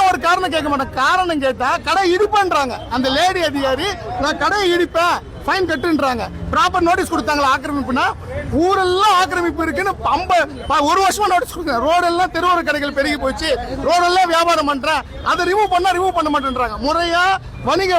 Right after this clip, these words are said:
வரி, சொத்து வரி இருக்க கடையை பத்தாயிரம் ஃபைன் போடுறாங்க. என்ன அர்த்தம்? மிரட்டுறாங்க. இருபது பேரை கூட வந்து குண்டர்கள் மாதிரி ரவுடிகள் தான் ஒரு காலத்துல மாமூல் வாங்கினாங்க. மாநகராட்சி அதிகாரிகள் மாமூல் வாங்குறதுக்கா? இப்போ வந்து இருபது நிமிஷம் உட்கார்ந்துட்டு இருக்கேன், ஒரு அதிகாரி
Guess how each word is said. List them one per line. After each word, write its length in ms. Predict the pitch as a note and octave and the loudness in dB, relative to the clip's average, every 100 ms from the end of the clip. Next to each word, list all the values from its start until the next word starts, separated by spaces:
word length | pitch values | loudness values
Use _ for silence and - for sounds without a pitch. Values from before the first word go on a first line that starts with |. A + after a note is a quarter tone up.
| D#4 | 2
வரி, 160 | F4+ E4 | 2 0
சொத்து 200 | D#4+ - F#4 | -2 0 0
வரி 140 | E4 D4+ | 0 -2
இருக்க 180 | C#4+ C4 | -4 -4
கடையை 260 | C#4+ D#4+ F#4+ F#4+ - - - - - - - - F#4 | -2 2 2 2 -4 -12 -10 -8 -4 -4 -4 -2 -2
பத்தாயிரம் 380 | F#4 G#4 A#4+ G#4 | 0 2 2 2
ஃபைன் 200 | A4 G#4+ | 0 2
போடுறாங்க. 320 | F#4 E4 D#4 F4 | 0 0 -2 0
என்ன 100 | G#4+ | 0
அர்த்தம்? 300 | F#4+ F#4 F#4+ - - D#4 | 2 2 0 0 -2 2
மிரட்டுறாங்க. 460 | G#4+ A4+ G4 E4+ C4+ | 2 4 2 2 2
இருபது 200 | D#4 E4 | 0 0
பேரை 180 | E4+ G4 C#4 | 0 2 2
கூட 100 | E4 D#4 | 2 0
வந்து 180 | D4 G#4 - - - | 0 -2 -4 -8 -2
குண்டர்கள் 500 | D#4 G#4 A4 F#4+ E4 C#4+ | 0 2 2 2 0 0
மாதிரி 240 | C#4+ E4+ E4 | 0 0 0
ரவுடிகள் 420 | C#4+ F#4+ A4+ G4 F#4+ | 2 2 2 2 2
தான் 100 | F#4+ | 2
ஒரு 60 | E4+ | 2
காலத்துல 240 | E4+ D#4+ | 0 0
மாமூல் 260 | D4+ E4+ E4 | 2 2 0
வாங்கினாங்க. 320 | C#4+ C#4 C4 A3 - - - - - C#4+ | 0 0 -4 -6 -10 -12 -10 -10 -2 2
மாநகராட்சி 380 | G4+ G#4 F#4+ F4 | 4 4 2 2
அதிகாரிகள் 280 | F4+ E4+ | 2 2
மாமூல் 240 | D#4+ D#4+ C#4+ | 2 2 2
வாங்குறதுக்கா? 420 | C4+ A#3+ A#3+ F4+ B3+ - - - - C#4+ | 0 -2 -2 0 0 -2 -12 -12 -6 -2
இப்போ 120 | D#4+ | 0
வந்து 140 | E4 F#4+ E4+ | 2 2 2
இருபது 220 | G#4 G4 | 2 2
நிமிஷம் 240 | F#4 G#4 | 2 2
உட்கார்ந்துட்டு 340 | F#4+ F4 D#4+ C#4+ | 2 0 -2 -2
இருக்கேன், 260 | B3+ C4+ D#4 | 0 2 2
ஒரு 180 | G4+ F#4+ | 2 2
அதிகாரி 240 | F4+ G4+ | 2 0